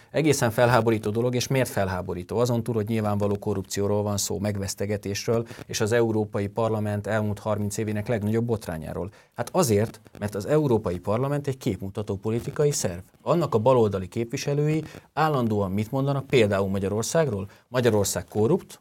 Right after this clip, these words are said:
Magyarországon nincsen demokrácia, Magyarországon nem érvényesülnek a jogállami elvek, hozhatnám a jelentéseket, a Sargentinit és a korábbiakat. Mi a lényeg?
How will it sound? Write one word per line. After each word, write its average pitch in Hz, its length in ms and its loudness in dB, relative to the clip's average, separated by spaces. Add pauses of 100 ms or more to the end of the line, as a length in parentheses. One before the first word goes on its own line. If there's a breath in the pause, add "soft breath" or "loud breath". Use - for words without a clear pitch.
Magyarországon 95 680 -2
nincsen 87 320 -6
demokrácia, 113 680 0
Magyarországon 98 680 0
nem 104 140 -2
érvényesülnek 95 640 -6
a 92 40 -4
jogállami 95 480 -4
elvek, 147 360 0 (400 loud breath)
hozhatnám 107 480 0
a 90 40 -6
jelentéseket, 110 760 -2
a - 40 -8
Sargentinit 98 760 -2
és - 160 -10
a 92 120 -8
korábbiakat. 170 680 4 (220 soft breath)
Mi 156 140 4
a 127 80 6
lényeg? 127 460 0